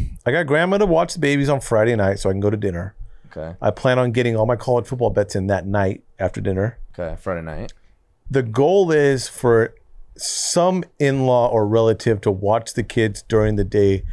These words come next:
Speaker 1: Saturday, so I can at least go watch some games in the sports book.
Speaker 2: Mm.
Speaker 1: I'll wear the post-wedding watching.
Speaker 2: Right.
Speaker 1: Oh, I mean, I don't care. I don't need to go out after.
Speaker 2: You're not gonna be really drunk during the wedding?
Speaker 1: I gotta, I don't know how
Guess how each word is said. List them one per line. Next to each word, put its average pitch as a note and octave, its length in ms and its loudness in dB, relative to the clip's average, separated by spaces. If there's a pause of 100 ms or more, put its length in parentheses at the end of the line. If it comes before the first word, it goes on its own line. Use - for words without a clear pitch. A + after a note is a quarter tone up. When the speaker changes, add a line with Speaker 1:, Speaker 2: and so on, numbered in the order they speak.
(320)
Speaker 1:
Saturday, D3+ 880 0 (280)
so - 180 0
I A2+ 60 2
can A#2 100 0
at A#2 40 2
least B2+ 320 -2
go A#2+ 200 4
watch A#2 240 0
some A2 160 -2
games G#2 260 0
in F#2 80 -4
the E2 80 -6
sports G2 400 -2
book. B2 380 0 (200)
Speaker 2:
Mm. F#2 340 -14 (200)
Speaker 1:
I'll F3 260 2
wear B2 300 2
the A#2+ 80 -2
post-wedding A#2 960 0 (880)
watching. C3+ 600 0
Speaker 2:
Right. F#2 320 -8 (180)
Speaker 1:
Oh, C#4 260 -2
I E3 120 0
mean, E3+ 160 2
I - 20 2
don't G3+ 220 0
care. G#2 280 -2
I A#2 60 2
don't B2+ 140 0
need A2 80 -2
to F#2+ 80 -6
go F#2+ 100 -2
out D#2+ 140 -2
after. - 440 -10
Speaker 2:
You're A2+ 120 -8
not G#2 100 -4
gonna G#2 80 -10
be F#2+ 80 -4
really F2+ 220 -4
drunk E2+ 240 -8
during F2+ 140 -10
the D#2 60 -12
wedding? A#2+ 300 -6 (1080)
Speaker 1:
I G#2 40 -4
gotta, G#2 240 0
I A2 120 2
don't G#2+ 180 2
know G#2 100 2
how G2 200 2